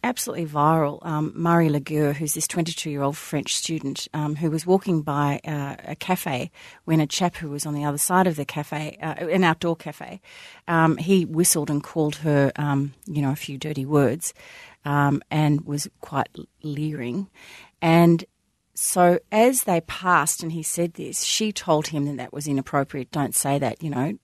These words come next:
And you can see it in this vision on YouTube because the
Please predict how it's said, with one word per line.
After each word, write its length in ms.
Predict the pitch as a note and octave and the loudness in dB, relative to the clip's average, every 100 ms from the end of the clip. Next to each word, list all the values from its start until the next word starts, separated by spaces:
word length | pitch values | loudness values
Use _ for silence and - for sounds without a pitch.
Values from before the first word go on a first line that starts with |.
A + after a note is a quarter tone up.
| _ _ _ | _ _ _
And 300 | F#3 F#3 F3+ _ _ _ _ _ | 4 4 4 _ _ _ _ _
you 200 | - G#3+ | -10 -8
can 120 | G3 A3 | -2 0
see 200 | - E4+ | 0 0
it 80 | |
in 80 | G#3+ | 0
this 160 | E3 - | 0 -2
vision 400 | F#3+ G#3+ F3 - | -2 -2 -2 -2
on 160 | E3 | 2
YouTube 360 | F3+ G3 - D#3+ | 2 2 -2 -4
because 320 | E3 - E3+ | -4 -4 -6
the 140 | E3+ | -6